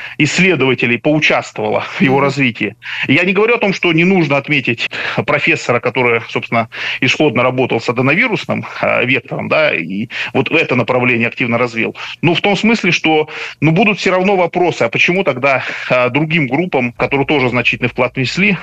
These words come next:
Speaker 1: э, Нобелевскую премию не дали? Всем же не дашь, да, <laughs> то есть премии, это, ну, пяти-, это сто
Speaker 2: Де-,
Speaker 1: человек,
Speaker 2: деньги
Speaker 1: может быть, которые могут
Speaker 2: закончатся у них <laughs> очень быстро. Но у меня есть еще один вопрос. Наиболее масштабно производится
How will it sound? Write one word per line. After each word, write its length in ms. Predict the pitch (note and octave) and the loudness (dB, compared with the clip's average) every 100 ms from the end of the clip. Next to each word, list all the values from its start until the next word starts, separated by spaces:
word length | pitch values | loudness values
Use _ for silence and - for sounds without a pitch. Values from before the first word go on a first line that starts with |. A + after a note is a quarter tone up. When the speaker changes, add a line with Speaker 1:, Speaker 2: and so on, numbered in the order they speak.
| - | -2
Speaker 1:
э, 140 | B2 | 0
Нобелевскую 440 | A#2+ D#3+ C3+ - A#2+ | 0 0 -2 -4 -2
премию 400 | C#3+ D3 C3+ B2+ - - - | 0 0 0 -2 -8 -10 0
не 140 | D3+ | 2
дали? 300 | D3 A2 A2 | 2 0 0
Всем 260 | - - F#3 | -2 0 0
же 120 | D#3+ | 2
не 100 | F#3+ | 2
дашь, 400 | G#3 E3 - - - | 2 0 0 -4 -2
да, 120 | D#3 | -4
<laughs> 60 | - | -4
то 80 | B2+ | -4
есть 200 | - - - - - | -4 -4 -4 -4 -2
премии, 340 | C#3 D3 A2+ A2 | 0 2 2 2
это, 260 | A2 - | 0 0
ну, 180 | C#3 C#3+ - _ | 0 -2 -6 _
пяти-, 320 | C3 A#2+ C#3 C3+ | -4 -2 2 2
это 220 | C3+ C3+ | 2 -2
сто 240 | - F#3 | 0 2
Speaker 2:
Де-, 120 | F3+ | 2
Speaker 1:
человек, 280 | E3+ C#3+ C#3 | 2 2 2
Speaker 2:
деньги 300 | A#3 C#4+ B3+ | 2 2 2
Speaker 1:
может 100 | A#3 | 2
быть, 60 | A3+ | 0
которые 240 | G#3+ G#3+ | 2 0
могут 100 | F#3+ | 0
Speaker 2:
закончатся 280 | - - G3+ | -2 0 2
у 80 | G3 | 4
них 260 | G3+ - | 2 0
<laughs> 20 | D#3 | -2
очень 340 | G3 A3 A3 | 0 0 0
быстро. 440 | F#3 G3+ F3+ - D3+ - - - | 2 0 0 -2 -4 -4 -6 0
Но 120 | G#3 | 2
у 20 | B3+ | 4
меня 140 | D4+ | 4
есть 240 | D#4 C#4+ | 2 0
еще 240 | D#4+ C#4+ D#4 | 0 2 2
один 220 | A#3 G#3+ | 2 2
вопрос. 520 | G#3 A3+ D4 F4+ - - - | 2 2 2 0 0 -8 -2
Наиболее 420 | D#3+ G3 G3 G#3+ | 2 2 2 2
масштабно 760 | G#3+ G#3 - D4+ D#4+ B3 F3+ C#3 - | 2 0 0 0 2 0 0 -2 -4
производится 880 | F3 F#3+ F#3+ G#3 E3+ - F3 D#3 | -2 0 2 2 0 -2 0 2